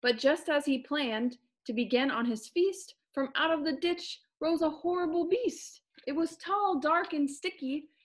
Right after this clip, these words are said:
and feathered and furred. It had four frightful heads. It had wings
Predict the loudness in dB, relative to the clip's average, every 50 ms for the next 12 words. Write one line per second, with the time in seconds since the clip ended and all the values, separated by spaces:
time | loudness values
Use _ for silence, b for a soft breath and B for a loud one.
0 | b -4 -4 -4 -6 -6 -2 0 2 2 2 0 0 0 0 -2 -4 -8 -6 -4
1 | -2 0 0 0 0 -2 -4 -8 -12 _ _ _ _ _ -6 -4 -4 0 0 -2
2 | -2 -2 -4 -2 0 0 0 -2 0 0 2 2 2 0 -2 -4 -4 -2 0 0
3 | 0 0 -2 -6 -12 -20 _ _ _ -4 -4 -2 0 0 0 0 2 2 2 2
4 | 4 2 0 0 -4